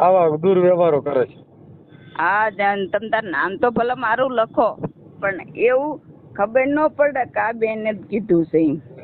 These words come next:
Speaker 1: ઈ તો તમારો અવાજ તો તમારો ઘરવાળો વર્તે નહીં?
Speaker 2: માર ઘરવાળો, મારે બીજા જ છે, ઈ તો ઓળખ. પછી કે છે, "આની પાસે નંબર ને બંબર ને બધું ક્યાંથી આવ્યું?" કે છે.
Speaker 1: એની પાસે?
Speaker 2: એટલે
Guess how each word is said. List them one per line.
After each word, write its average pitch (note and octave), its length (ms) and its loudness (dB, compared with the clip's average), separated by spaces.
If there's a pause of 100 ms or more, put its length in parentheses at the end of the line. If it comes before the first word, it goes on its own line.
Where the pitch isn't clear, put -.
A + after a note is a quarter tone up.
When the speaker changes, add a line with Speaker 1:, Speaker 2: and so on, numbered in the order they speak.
(140)
Speaker 1:
ઈ D3+ 100 2
તો E3 160 4
તમારો F3 320 2
અવાજ E3+ 260 4
તો F#3+ 140 2
તમારો F#3+ 280 2
ઘરવાળો G3+ 400 4
વર્તે A3+ 280 2
નહીં? C4 200 -4 (880)
Speaker 2:
માર F3+ 280 0
ઘરવાળો, F#3+ 720 0
મારે G3 260 0
બીજા G3 360 -2
જ F3+ 280 -2
છે, G#3+ 240 0
ઈ G#3 260 -2
તો G3+ 420 2 (380)
ઓળખ. A#3 400 0 (320)
પછી F#3 140 2
કે C4 260 0
છે, A3+ 100 0
"આની G#3+ 200 -2
પાસે G3+ 200 -2
નંબર G#3 380 -2
ને G#3+ 200 -6
બંબર G#3+ 360 0
ને G#3 220 -8
બધું G3+ 280 -4
ક્યાંથી G#3+ 400 -2
આવ્યું?" D3 360 -2
કે - 220 -14
છે. - 560 -6
Speaker 1:
એની A3+ 140 2
પાસે? C#3+ 460 -6 (520)
Speaker 2:
એટલે A3 540 -2